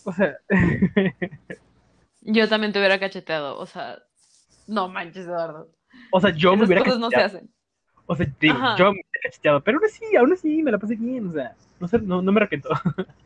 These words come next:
Speaker 2: Pobrecita.
Speaker 1: Ay, pero fueron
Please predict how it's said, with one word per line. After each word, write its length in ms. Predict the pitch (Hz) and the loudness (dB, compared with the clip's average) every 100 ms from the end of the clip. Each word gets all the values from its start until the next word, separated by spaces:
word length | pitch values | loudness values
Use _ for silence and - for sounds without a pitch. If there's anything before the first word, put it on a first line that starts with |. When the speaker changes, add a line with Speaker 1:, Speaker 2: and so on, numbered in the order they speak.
| - - - _ _ _ _ _ | -20 -20 -20 _ _ _ _ _
Speaker 2:
Pobrecita. 1120 | 156 143 - 180 240 190 - 151 143 131 170 _ _ _ _ _ _ _ _ _ _ | -20 -18 -20 -18 -16 -16 -12 -12 -10 -12 -14 _ _ _ _ _ _ _ _ _ _
Speaker 1:
Ay, 260 | 151 156 156 | 0 2 4
pero 180 | 151 143 | 4 4
fueron 300 | 175 240 | 4 2